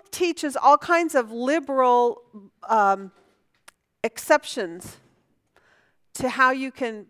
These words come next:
believe and live and what's okay to do or not do and so forth, right? But what does God say about it? That's the moral truth that we need to go back to.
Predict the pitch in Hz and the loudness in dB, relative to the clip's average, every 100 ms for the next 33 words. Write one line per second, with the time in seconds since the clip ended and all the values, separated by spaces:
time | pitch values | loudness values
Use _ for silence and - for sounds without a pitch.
0 | 202 233 247 262 233 226 233 240 233 220 | -6 -4 -2 -4 -4 -4 0 0 0 -2
1 | 202 202 208 _ _ - 247 240 247 233 | -4 -8 -16 _ _ -2 -2 0 -4 -2
2 | 247 226 214 220 - 214 233 220 208 214 | -2 0 0 -6 -12 -6 -4 -2 -2 -2
3 | 214 196 226 226 214 196 185 185 294 - | -2 -4 -8 -6 -4 -4 -6 -12 -20 -14
4 | - 214 202 185 147 - 202 208 254 - | -4 -4 -4 -8 -8 -6 -4 -4 -4 -12
5 | _ - _ _ - 208 202 214 277 359 | _ -20 _ _ -10 -8 -12 -4 -2 0
6 | 403 - 285 320 285 - 160 139 - 98 | -4 -6 -4 -6 -8 -10 -8 -10 -12 -16
7 | - - _ - - - - _ _ _ | -18 -20 _ -20 -20 -20 -20 _ _ _
8 | _ _ _ _ - 208 277 - - 262 | _ _ _ _ -4 0 0 -4 -6 -4
9 | 240 220 208 - - 220 185 196 185 208 | -2 -2 -2 -4 -10 -8 -6 -8 -8 -8
10 | 208 190 202 170 196 202 - 165 | -8 -8 -10 -6 -4 -6 -8 -14